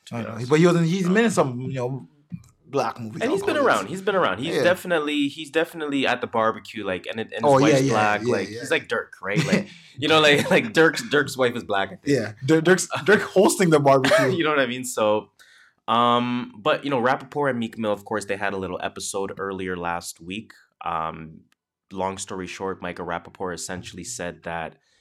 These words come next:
Speaker 1: Meek Mill was a trash rapper, if
Speaker 2: How
Speaker 1: I'm not
Speaker 2: dare you.
Speaker 1: mistaken. Uh, let me see if I can pull up the tweets.
Speaker 2: I
Speaker 1: Yeah, he
Speaker 2: have it right
Speaker 1: said,
Speaker 2: here. Oh, you got it.
Speaker 1: he said, "Meek Mill,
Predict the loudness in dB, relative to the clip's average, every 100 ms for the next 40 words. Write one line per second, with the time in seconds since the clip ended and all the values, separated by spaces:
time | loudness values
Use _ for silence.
0 | _ -10 -10 -10 -8 -6 -4 -4 -4 -6
1 | -8 -12 -10 -10 -8 -6 -6 -6 -10 -16
2 | -10 -8 -8 -8 -12 -12 _ _ _ -14
3 | -10 -8 -6 -6 -6 -6 -8 -8 -10 -12
4 | -16 _ _ _ -12 -8 -8 -10 -10 -10
5 | -10 -12 -10 -10 _ -12 -10 -10 -8 -6
6 | -4 -4 -2 0 0 -2 -6 -12 -14 -14
7 | -14 -14 -10 -6 -4 -4 -6 -4 0 0
8 | -2 -10